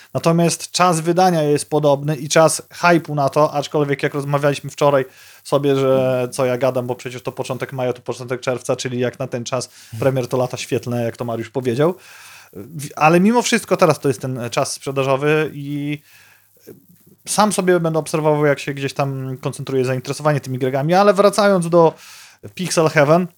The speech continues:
oprócz tego były panele dyskusyjne, na których w tym roku można było posłuchać takich legend jak Mike Daly i twórca legendarnych Lemmingów na przykład, albo Robert Jagger, autor gry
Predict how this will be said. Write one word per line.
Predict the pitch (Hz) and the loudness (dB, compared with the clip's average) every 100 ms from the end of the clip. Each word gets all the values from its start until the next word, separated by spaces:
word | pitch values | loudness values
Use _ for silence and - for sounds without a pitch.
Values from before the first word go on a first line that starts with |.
| _ _ _ _ - | _ _ _ _ -8
oprócz | - 170 151 | -4 -4 -2
tego | 160 151 151 | 0 2 4
były | 160 | 4
panele | 151 160 170 151 | 4 4 4 4
dyskusyjne, | 135 - 156 143 | 0 -4 -2 -2
na | 139 | -2
których | 156 143 - | -4 -6 -6
w | |
tym | 151 | -2
roku | 143 143 147 - - - | 0 0 -2 -4 -14 -4
można | 139 147 | 0 2
było | 147 | 2
posłuchać | 135 139 143 131 | 2 -2 -2 -2
takich | 143 139 - | -4 -6 0
legend | 139 139 135 131 | 0 2 -2 0
jak | 131 - 170 123 | -2 -4 -12 -12
Mike | 135 143 139 131 | -4 0 0 2
Daly | 147 143 143 | 2 4 0
i | 143 | -4
twórca | - 147 131 135 131 | -4 -4 0 0 2
legendarnych | 135 131 131 135 135 131 - - | 0 -2 -2 -2 -2 -8 -10 -6
Lemmingów | 127 165 151 131 135 | -2 0 0 -4 -8
na | 127 | -10
przykład, | - 135 180 165 | -8 0 0 2
albo | 139 135 | 0 2
Robert | 143 139 127 131 | 2 2 0 0
Jagger, | 131 135 | 0 0
autor | 127 135 135 127 | 0 -2 -2 -2
gry | 131 | -2